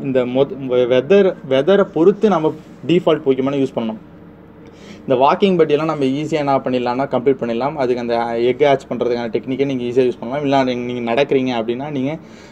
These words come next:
ஃபீபாஸை யூஸ் பண்ணணும் அப்படின்னு நீங்க நினைப்பீங்க. இப்போ வந்து நான் நடக்கிறேன், ஃபீபாஸ் யூஸ் பண்ணி நான் அந்த டாஸ்க் complete பண்ணுவேன்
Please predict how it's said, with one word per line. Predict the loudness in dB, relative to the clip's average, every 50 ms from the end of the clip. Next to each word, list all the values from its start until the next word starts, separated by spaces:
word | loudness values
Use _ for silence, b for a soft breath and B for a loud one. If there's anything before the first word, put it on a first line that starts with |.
| B -6 2
ஃபீபாஸை | 2 4 4 4 2 4 2 0 0
யூஸ் | 0 -2 -2 0
பண்ணணும் | 0 0 2 2 0 0 -2 -2
அப்படின்னு | -4 -4 -2 0 0
நீங்க | 0 0 0 0
நினைப்பீங்க. | -2 -2 0 -2 -2 -2 -2 -4
இப்போ | -6 -4 -2 -2
வந்து | -2 -2 -2
நான் | -4 -4 -4 -4 -4 -2 2
நடக்கிறேன், | 2 2 2 2 2 0 2 0 -2 -4 -6
ஃபீபாஸ் | -4 -4 0 0 0 0 2 0
யூஸ் | 0 0
பண்ணி | 0 -4 -4 -2
நான் | -2 0
அந்த | 0 0 0 0
டாஸ்க் | 0 -2 -2 -2 -6 -6
complete | -6 -6 -6 -4
பண்ணுவேன் | -4 -2 -2 -2 -2